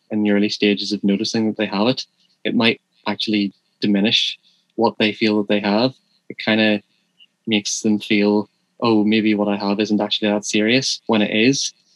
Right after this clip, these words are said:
And that can therefore cause people to stop even seeking help or think treating it as serious as it is. So I think that's where the, the real harm that a negative representation can do comes in, and where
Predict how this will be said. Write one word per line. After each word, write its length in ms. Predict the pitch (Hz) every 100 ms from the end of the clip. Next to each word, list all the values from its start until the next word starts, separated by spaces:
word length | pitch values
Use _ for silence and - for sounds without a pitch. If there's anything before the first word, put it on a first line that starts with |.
| _ -
And 160 | 107
that 280 | 113 113 -
can 200 | - 107
therefore 600 | 98 101 - 104 101 101 -
cause 240 | - 98 98
people 320 | - 107 107
to 60 | 104
stop 320 | - 104 101 _ _ _
even 260 | 117 107 104
seeking 340 | - 104 107
help 360 | 104 107 135 - _ _ _ _
or 340 | 110 107 104 - _ -
think 220 | 107 -
treating 340 | - 104 117
it 120 | 131 -
as 140 | 110
serious 420 | - 107 107 117
as 100 | 104
it 80 | 104
is. 380 | 107 120 135 - _ _ _ _
So 140 | -
I 40 | 107
think 180 | 120 -
that's 380 | 104 95 104 -
where 380 | 110 104 101 101 _ _ _ _ -
the, 80 | - - -
the 80 | 110
real 220 | 110 110
harm 440 | - 101 101 117 120 - -
that 120 | -
a 40 | 110
negative 420 | 104 101 107 101
representation 800 | 101 - 104 101 104 104 - 117
can 160 | - 107
do 340 | 101 104 117 - _ -
comes 260 | 107 104
in, 280 | 101 101 131 - - - - -
and 160 | 107 101
where 320 | 104 104